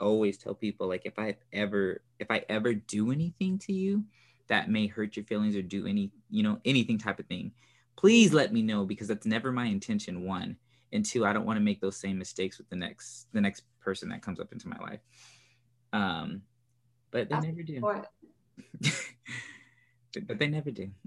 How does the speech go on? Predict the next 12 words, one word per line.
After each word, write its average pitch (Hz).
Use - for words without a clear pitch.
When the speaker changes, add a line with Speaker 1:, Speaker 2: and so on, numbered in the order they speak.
Speaker 1:
Um, 170
Speaker 2:
<laughs> 226
Speaker 1:
um, 113
so 113
I'm 120
left 123
to 117
think 131
that 110
I'm, 113
you 107
know, 107